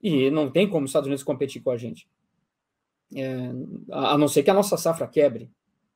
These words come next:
mas partindo do ponto que vamos ter um estoque de passagem grande e uma safra normal,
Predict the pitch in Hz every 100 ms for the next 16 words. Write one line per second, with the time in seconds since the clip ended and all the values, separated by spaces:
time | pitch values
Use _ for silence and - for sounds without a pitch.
0 | - 123 123 120 - - 147 127 120 156
1 | 170 165 143 139 135 - 135 123 - _
2 | - 139 139 170 165 165 156 156 156 147
3 | 139 143 143 135 117 117 _ _ _ 147
4 | 151 135 - - 165 214 202 196 330